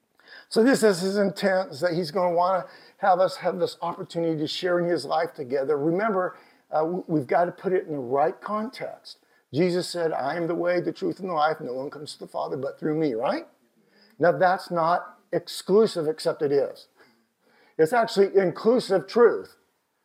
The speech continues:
He's saying, "No one's gonna make it unless you come through me." And so we go like this, all right? Then who makes it? Those who come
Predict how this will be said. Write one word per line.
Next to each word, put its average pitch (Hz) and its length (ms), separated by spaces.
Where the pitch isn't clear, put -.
He's 196 120
saying, 196 280
"No 254 160
one's 302 200
gonna 240 240
make 247 320
it 214 180
unless 220 320
you 214 80
come 202 240
through 190 240
me." 175 300
And 165 120
so 196 100
we 190 140
go 208 140
like 185 200
this, 170 140
all 160 80
right? 170 160
Then 160 200
who 190 120
makes 202 340
it? 120 160
Those 123 220
who 147 100
come 151 380